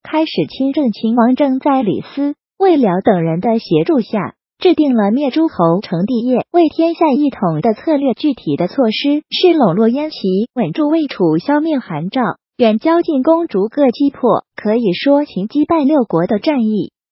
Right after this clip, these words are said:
不仅是战国时代发生的最后一次吞并战争，也是中国悠久历史中最早的一场封建王朝统一战役。战国末期，诸国鼎立，而秦国在嬴政的领导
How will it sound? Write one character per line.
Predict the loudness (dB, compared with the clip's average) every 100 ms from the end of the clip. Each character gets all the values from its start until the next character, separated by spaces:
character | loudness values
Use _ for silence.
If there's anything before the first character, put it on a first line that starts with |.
| _
不 | 2
仅 | 2 0
是 | -2 -2 0
战 | 0 0
国 | 2 2
时 | 0 -2
代 | 0 -2 -4 _ _
发 | 0 0
生 | 2 -4 -2
的 | -2
最 | 0 -2
后 | 2 2 2
一 | 0
次 | -4 0 2 2
吞 | -2 -2
并 | 2 2
战 | 2 2
争， | 2 2 0 _
也 | 0
是 | 2 0 0
中 | 0 -2
国 | 2 2 4
悠 | 4 2
久 | 2 0
历 | 2 -2
史 | -2 -4 0
中 | 0 0 -4 _
最 | 0
早 | 0 0 0
的 | -2
一 | -2 -4
场 | -2 -4 -4
封 | -4 -2
建 | 0 2
王 | 2 -2
朝 | -4 -2 0 0
统 | -2 0
一 | 0 0
战 | -2 0
役。 | 0 0
战 | 0 0
国 | 2 2
末 | 2 0
期， | -2 0 0
诸 | 2 0
国 | 2 2
鼎 | 2 0 0
立， | -2 -4 _
而 | -2 -2
秦 | -2 -2
国 | 2 2 2
在 | 0
嬴 | 2 2 0
政 | 0 0
的 | 0
领 | 2
导 | 0